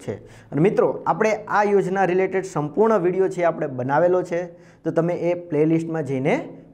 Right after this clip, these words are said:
જોઈ શકો છો. વાત કરીએ પ્રશ્ન નંબર બે,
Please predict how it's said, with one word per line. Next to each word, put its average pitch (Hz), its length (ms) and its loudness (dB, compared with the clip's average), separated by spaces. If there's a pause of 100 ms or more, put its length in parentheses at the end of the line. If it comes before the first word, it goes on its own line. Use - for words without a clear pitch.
(140)
જોઈ 180 200 6
શકો 127 360 -4
છો. - 120 -14 (640)
વાત 165 240 2
કરીએ 247 200 4
પ્રશ્ન 208 340 0
નંબર 220 240 2
બે, 208 340 2